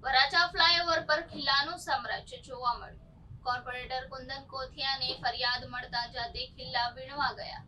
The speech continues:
વરાછા હીરાબાગ કાપોદ્રાથી પોરદાર આર્કેડ તરફ જતા ફ્લાયઓવર બ્રિજ પર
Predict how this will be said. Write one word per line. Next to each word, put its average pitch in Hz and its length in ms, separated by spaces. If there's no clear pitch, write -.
વરાછા 277 340
હીરાબાગ 294 720
કાપોદ્રાથી 285 840
પોરદાર 262 600
આર્કેડ 254 440
તરફ 247 280
જતા 240 360
ફ્લાયઓવર 240 680
બ્રિજ 247 440
પર 208 140